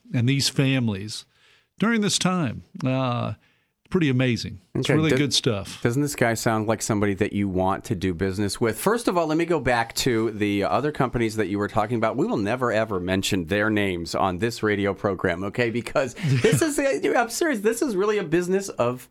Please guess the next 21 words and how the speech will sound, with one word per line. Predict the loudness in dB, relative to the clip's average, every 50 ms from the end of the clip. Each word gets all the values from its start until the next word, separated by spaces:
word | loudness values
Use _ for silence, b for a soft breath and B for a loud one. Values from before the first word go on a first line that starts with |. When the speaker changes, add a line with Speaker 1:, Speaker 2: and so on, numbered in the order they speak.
| _ 0
Speaker 2:
the | 0 2
heart. | 2 2 2 2 0 -2 -2 -4
You | -2 -2 -2 -2
really | -2 0 0 0 0
gotta | 0 -2 -2
care | -4 -6 -2 0 0 0 2 0 0 -2 -4 B B B B B B
Speaker 1:
Oh, | 4 4
Speaker 2:
about | 4 4 2 2 2
Speaker 1:
uh, |
Speaker 2:
what | 2 0 2 2
you're | 2 0 0
doing. | 2 2 2 2 2 2
And | 2 2 2 2 2
you | 2 2 2 0 -2 -4
sound | -4 -2 0 0 2 2 0 0
like | 0 0 0 -2 -4
somebody, | -4 -2 -2 0 0 -2 0 0
David | 0 0 0 0 -2
Wolf, | -2 0 0 0 0 0
who | 0 0
does | 2 2 0 0 0 -4